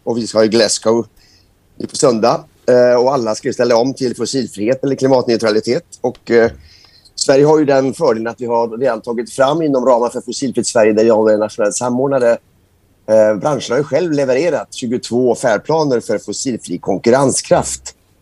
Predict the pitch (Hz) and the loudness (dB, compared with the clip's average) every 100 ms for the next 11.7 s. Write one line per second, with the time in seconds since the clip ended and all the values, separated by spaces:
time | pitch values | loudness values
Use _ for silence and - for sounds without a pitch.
0 | _ _ _ - 104 98 117 123 123 160 | _ _ _ -4 0 4 4 4 2 2
1 | 131 135 143 120 139 117 107 101 117 - | 4 2 2 0 2 0 0 -4 -6 -4
2 | 107 104 107 104 - 117 151 135 110 101 | -2 0 -2 -4 -6 -2 -2 -2 -4 -4
3 | _ _ _ - _ - 113 156 117 - | _ _ _ -20 _ -10 -2 0 -2 0
4 | 110 98 - 90 110 113 107 95 95 90 | -2 -2 -6 -4 0 2 2 0 0 -4
5 | - 92 - - 127 147 120 - 117 98 | -2 -4 -4 -4 0 2 2 0 -2 -2
6 | - 101 - 107 95 - 98 110 104 95 | -4 -6 0 0 0 -4 -2 -2 -2 -6
7 | 98 - 160 90 80 _ _ _ _ _ | -6 -4 -2 -2 -4 _ _ _ _ _
8 | _ 101 104 127 110 127 127 123 143 120 | _ -2 2 0 0 -2 -2 0 0 0
9 | 113 107 113 147 - _ _ _ _ _ | 0 -2 -4 -6 -10 _ _ _ _ _
10 | - 123 143 135 123 135 135 127 143 - | -8 -2 0 0 -2 -2 -4 -6 -6 -6
11 | 120 135 - 135 135 156 | -4 -4 -2 -2 0 -2